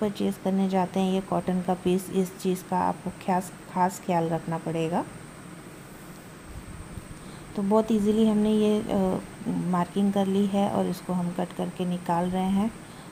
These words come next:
तो ये हमारे पीछे का हो गया और ये front का हो गया। अब जैसी marking हमने plates की इस side दी है, हम same to same दूसरे side भी दे देंगे।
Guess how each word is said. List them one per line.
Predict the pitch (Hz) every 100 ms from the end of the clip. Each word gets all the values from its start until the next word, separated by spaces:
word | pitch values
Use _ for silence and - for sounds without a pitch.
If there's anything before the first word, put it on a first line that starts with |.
| -
तो | 185
ये | 180
हमारे | 185 180 180 180 - 185 -
पीछे | 185 - 190
का | 190
हो | 196 196
गया | 190 202
और | 208
ये | 190 175
front | 175 175 185 185
का | 196
हो | 196 190
गया। | 180 208 233 - - - - - - -
अब | 214 214
जैसी | 226 226 240
marking | 226 208 202 220 214
हमने | 208 208
plates | 202 202 196 -
की | 208 202
इस | 196
side | - 196 190
दी | 190 196
है, | 190 196
हम | 196
same | 190 175 180
to | 185
same | 190 180 170
दूसरे | 165 170 170
side | 170 165
भी | 170 170
दे | 175
देंगे। | 175 180 180